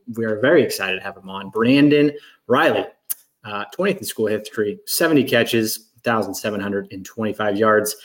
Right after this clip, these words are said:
and eighteen point two yards per catch, which is something I had to double and triple check to make sure that was actually accurate, 'cause I did not believe you averaged eighteen yards per catch your entire career. Uh, but we are pumped to have you on. Brandon, welcome to the Husk Guys Podcast.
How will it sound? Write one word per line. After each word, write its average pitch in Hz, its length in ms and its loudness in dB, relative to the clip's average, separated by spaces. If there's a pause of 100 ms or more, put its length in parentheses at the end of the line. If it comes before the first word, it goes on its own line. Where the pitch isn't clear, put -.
(200)
and 113 140 2
eighteen 143 460 4
point 120 220 2
two 196 140 4
yards 120 280 4
per 110 120 -2
catch, - 420 0
which 117 160 -2
is 113 100 -4
something 127 240 0
I 110 60 2
had 110 280 0
to 104 180 -4
double 117 320 2
and 101 80 -2
triple - 240 -4
check - 400 -4
to 107 100 -6
make 104 140 -4
sure 110 180 2
that 104 80 2
was 98 140 -2
actually 110 340 0
accurate, 104 400 0
'cause - 120 -14
I 95 100 -6
did 98 200 -4
not 107 200 -2
believe 101 360 0 (380)
you 104 140 0
averaged 101 260 0
eighteen 104 320 2
yards 98 220 -2
per - 100 -8
catch 98 300 -8
your 104 100 -8
entire 127 320 0
career. 101 480 2 (420)
Uh, 101 360 -6
but 113 100 0
we 127 160 6
are 135 140 2
pumped 151 220 0
to 147 40 0
have 143 140 2
you 143 120 4
on. 151 140 4
Brandon, 143 380 4
welcome 135 300 2
to 131 120 -2
the 120 80 2
Husk 123 220 -4
Guys 131 180 -2
Podcast. 123 540 -4